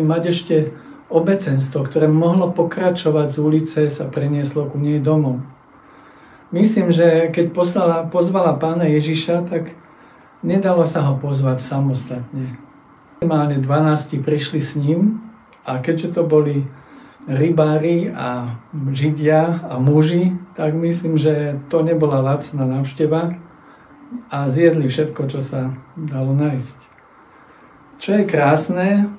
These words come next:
že keď jej pán Ježiš povedal, že iba jedno je treba, tak sa ho nespýtala, že a ktoré bolo treba? Chleba,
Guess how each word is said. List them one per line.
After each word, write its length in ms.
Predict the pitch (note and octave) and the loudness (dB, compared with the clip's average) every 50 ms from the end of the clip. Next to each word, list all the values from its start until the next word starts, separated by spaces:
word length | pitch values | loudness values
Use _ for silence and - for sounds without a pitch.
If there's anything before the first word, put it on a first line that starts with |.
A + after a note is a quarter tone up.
| - _ _ _ - - | -16 _ _ _ -12 -8
že 240 | - C#3+ C3+ D#3 D#3 | -6 -2 0 0 0
keď 180 | D#3 - F#3 | 0 -2 -2
jej 180 | - - - - - | 0 2 2 2 2
pán 160 | E3+ F3+ F#3+ G#3 | 0 2 2 4
Ježiš 320 | G3+ F#3 F3 F3 F3 - - | 2 2 2 0 -2 0 2
povedal, 480 | E3+ F3+ F#3 F3+ D#3+ D#3 D3+ D3+ D3+ | 2 2 2 2 2 2 2 2 2
že 240 | D3 D3 D#3+ D#3 D#3 | 2 4 4 4 4
iba 160 | D#3 E3 D#3 | 4 4 6
jedno 320 | D#3 E3 F3 F3+ G3+ G3 F#3+ | 6 6 6 4 4 4 4
je 160 | F3+ E3+ E3 | 4 2 2
treba, 480 | D#3+ D#3+ D#3 D#3 D#3 D#3 D#3+ E3 E3+ E3+ F3+ F3+ - | 2 4 4 4 6 4 2 2 0 -2 -4 -4 -4
tak 160 | E3+ D#3 - | -4 -6 -4
sa 160 | - F3 E3 | 0 2 2
ho 80 | E3+ F3 | 2 4
nespýtala, 720 | F3 F#3+ G#3 G3+ - - F3 E3+ F3 D#3+ D3+ D3+ D#3+ D#3 | 4 2 2 2 0 -2 -6 -4 -4 -2 -2 0 0 0
že 160 | D3+ D3 D#3 | 0 0 0
a 120 | D#3 D3+ D#3 D3+ | 0 0 0 -2
ktoré 320 | - - A3 G3+ F#3+ F#3 | -2 -2 0 0 0 0
bolo 320 | D3 C3 C3+ C3 B2+ C3 | 0 0 0 -2 -2 -4
treba? 480 | - - C3+ C3+ B2+ B2+ C3+ C3+ C3+ - - - - - - - - - - - | -4 -6 -6 -4 -4 -2 -2 -4 -4 -6 -10 -16 -20 -20 -20 -20 -20 -20 -20 -20
Chleba, 560 | - - C#3+ D3 D#3 D3+ E3+ F3 F#3 F3+ | -14 -8 -4 -4 -2 -2 -2 -2 -2 -4